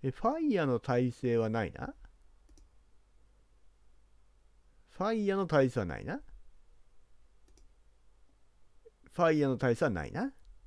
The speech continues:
今なぜかさ、今回あんまりブリンキングも出てなくてさ、どうしよっかいや、もうちょっと強い魔法を覚えたら、イグニッションでもいけ、イグニッション密集攻撃でいけ、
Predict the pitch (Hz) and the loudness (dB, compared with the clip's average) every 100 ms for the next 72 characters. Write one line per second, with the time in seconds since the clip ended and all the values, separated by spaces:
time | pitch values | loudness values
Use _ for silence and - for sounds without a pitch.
0 | - - - - - - - - - - | -20 -20 -20 -12 -12 -12 -16 -18 -20 -20
1 | - - - - _ - - - - - | -20 -20 -20 -20 _ -20 -20 -20 -20 -16
2 | - 180 143 143 311 117 117 98 143 123 | -2 2 4 4 2 0 0 0 0 2
3 | 101 90 110 180 196 196 190 - - 64 | 0 -2 -2 -2 -2 -2 -4 -6 -14 -20
4 | 65 131 131 147 202 220 160 120 107 98 | -18 -14 -4 0 0 0 0 -2 -2 -4
5 | 117 107 104 95 85 - 69 - - - | -6 -6 -8 -8 -12 -10 -12 -12 -16 -16
6 | 123 123 123 269 226 - - - - - | -16 -14 -14 -12 -12 -12 -12 -10 -6 -6
7 | - - - - - - - - - - | -6 -14 -18 -20 -20 -20 -20 -20 -20 -20
8 | - - - - 123 127 226 392 - 392 | -20 -20 -20 -8 -2 0 0 0 -4 -6
9 | 185 - 175 127 120 104 110 98 87 123 | -6 2 4 4 2 2 0 -2 -2 0
10 | 190 277 294 - 160 120 110 107 - 165 | 0 2 0 0 0 2 0 0 0 0
11 | 165 247 285 226 139 135 131 185 190 208 | 2 2 2 4 2 2 0 -4 0 2
12 | 160 110 98 110 151 | 4 2 -2 0 0